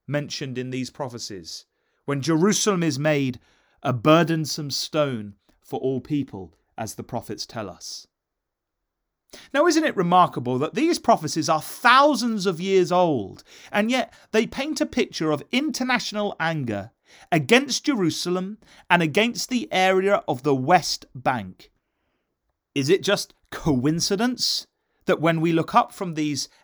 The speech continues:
ancient prophecies, which predate Islam, predate the Holocaust and the United Nations,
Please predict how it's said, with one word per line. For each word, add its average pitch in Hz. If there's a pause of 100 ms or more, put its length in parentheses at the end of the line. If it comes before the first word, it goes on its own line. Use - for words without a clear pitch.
ancient 185
prophecies, 156 (360)
which -
predate 220
Islam, 185 (340)
predate 233
the 196
Holocaust 202
and 240
the 240
United 214
Nations, 190